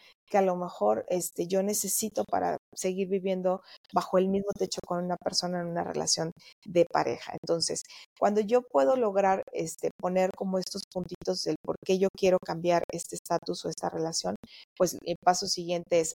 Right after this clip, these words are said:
hablarlo, ¿no? Si tenemos esa ventaja de que tenemos la comunicación,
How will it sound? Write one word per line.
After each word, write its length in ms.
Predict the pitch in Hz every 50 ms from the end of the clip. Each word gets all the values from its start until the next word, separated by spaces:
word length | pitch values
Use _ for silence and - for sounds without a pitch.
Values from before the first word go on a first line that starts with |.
| _ -
hablarlo, 640 | 139 156 175 185 202 214 214 208 196 170 151 143 143
¿no? 200 | 151 160 175 196 _ - - - _
Si 120 | - - 190 -
tenemos 440 | 190 185 180 180 185 190 196 190 -
esa 200 | 196 - 208 196
ventaja 520 | 185 170 170 - - 185 - - 190 180
de 100 | 170 165
que 100 | - - - -
tenemos 380 | 165 170 175 175 180 190 190
la 140 | 196 180 160
comunicación, 840 | - - 165 160 160 165 160 160 - - 160 160 - - 190 185 185